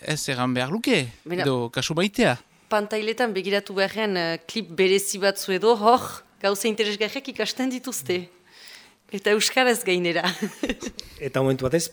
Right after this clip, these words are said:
Speaker 3: pedagogoa bihurtzen dira pantailak, interesgarriak, eta erabiltzen ahalko dituzte. Forma
Speaker 1: Ah.
Speaker 3: ludikoan eta momentu gozo bat pasat-, pasatuz. Jende batzuk ente-, entxatu dituzte eta, eh, maitatu dituzte, egia jateko.
Speaker 1: Ze adinetik, eh, goiti,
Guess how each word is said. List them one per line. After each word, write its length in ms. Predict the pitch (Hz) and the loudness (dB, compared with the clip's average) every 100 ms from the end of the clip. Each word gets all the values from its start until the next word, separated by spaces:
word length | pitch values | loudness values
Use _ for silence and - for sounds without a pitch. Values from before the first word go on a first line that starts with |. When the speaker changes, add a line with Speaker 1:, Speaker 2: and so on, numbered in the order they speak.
| - | -6
Speaker 3:
pedagogoa 960 | 135 123 127 123 - - 123 131 190 170 | -2 0 -2 -6 -8 -4 0 0 0 -2
bihurtzen 440 | 127 139 139 156 156 | -4 -4 -2 -2 0
dira 220 | 160 170 | 0 0
pantailak, 560 | 143 131 131 123 - - | -2 -4 -4 -6 -10 -14
interesgarriak, 800 | 117 123 127 123 131 123 120 - - _ _ | -10 -6 -6 -6 -8 -8 -12 -16 -20 _ _
eta 320 | 123 117 120 147 | -16 -12 -12 -10
erabiltzen 500 | 120 117 117 - 123 | -8 -8 -10 -10 -10
ahalko 220 | 123 117 | -10 -12
dituzte. 420 | 117 127 - 139 _ _ _ | -14 -16 -18 -20 _ _ _
Forma 280 | - 117 147 | -10 -2 2
Speaker 1:
Ah. 20 | |
Speaker 3:
ludikoan 600 | 143 135 135 - 135 180 156 | 2 0 -2 -2 0 0 -2
eta 520 | 127 123 113 113 110 _ - - _ _ _ _ | -4 -6 -6 -10 -16 _ -20 -20 _ _ _ _
momentu 360 | 117 135 147 165 | -2 2 4 6
gozo 220 | 143 - | 6 4
bat 160 | 143 - | 2 0
pasat-, 320 | - 135 - | -4 -6 -6
pasatuz. 520 | 135 127 120 - - - - | -8 -8 -8 -12 -14 -18 -2
Jende 240 | 135 151 160 | 4 6 6
batzuk 300 | 165 170 147 | 6 2 -2
ente-, 260 | 135 147 143 | -2 -4 -4
entxatu 560 | 143 139 135 160 147 | -4 -6 -6 -4 -4
dituzte 460 | 143 131 123 170 185 | -6 -6 -8 -6 -6
eta, 360 | 170 - 139 139 - - - - _ - | -8 -10 -10 -10 -18 -20 -20 -20 _ -20
eh, 40 | - | -14
maitatu 440 | 127 143 156 160 156 | -2 2 4 4 2
dituzte, 300 | 135 - 120 | -2 -6 -8
egia 160 | 120 | -8
jateko. 320 | 110 117 - _ | -10 -12 -18 _
Speaker 1:
Ze 240 | - - 175 | -10 -4 -2
adinetik, 640 | 156 147 147 139 156 139 | 0 0 0 0 -4 -4
eh, 220 | 147 135 | -2 -2
goiti, 420 | 127 135 131 214 | -2 -4 -4 -6